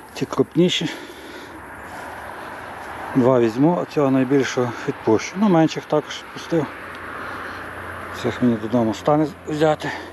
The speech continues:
посмажити. Цей дуже гарний.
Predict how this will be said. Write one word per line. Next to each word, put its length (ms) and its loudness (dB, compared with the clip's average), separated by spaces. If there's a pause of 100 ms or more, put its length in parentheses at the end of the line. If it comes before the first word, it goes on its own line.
(800)
посмажити. 680 4 (2250)
Цей 200 4
дуже 240 0
гарний. 340 0